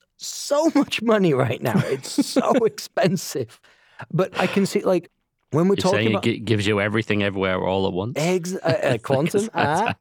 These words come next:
Speaker 1: ah. Exactly.
Speaker 2: Ah, you see, yeah,
Speaker 1: Yeah,
Speaker 2: yeah.
Speaker 1: yeah, bring it back round. No, what this comes back round for me is that this Sony T V that Murdoch got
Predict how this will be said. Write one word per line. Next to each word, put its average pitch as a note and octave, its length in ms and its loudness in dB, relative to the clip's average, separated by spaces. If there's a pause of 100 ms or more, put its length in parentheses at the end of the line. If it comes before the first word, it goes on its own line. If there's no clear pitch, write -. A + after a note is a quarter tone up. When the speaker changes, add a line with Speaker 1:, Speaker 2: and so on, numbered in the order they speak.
Speaker 1:
ah. A3+ 1300 -4 (120)
Exactly. - 180 -2
Speaker 2:
Ah, A2+ 480 2
you A#2 160 0
see, C3 220 0
yeah, C#3 200 -2
Speaker 1:
Yeah, D#3 60 -2 (440)
Speaker 2:
yeah. - 60 -2 (140)
Speaker 1:
yeah, A#3 80 -4
bring G3 220 -4
it F#3 120 -4
back D#3+ 160 -2
round. C#3+ 400 -2
No, G#3+ 220 0 (200)
what D3 320 0
this G3+ 220 0
comes F#3+ 320 -2
back C#3+ 300 -2
round C3 300 0
for - 200 -8
me A2 580 -2 (420)
is B2+ 420 0 (260)
that C3+ 200 -2 (360)
this D#3 240 -2
Sony F#3 560 0
T C3 260 0
V G#2+ 280 0
that G2+ 320 -6
Murdoch A#2+ 400 0
got B2 220 0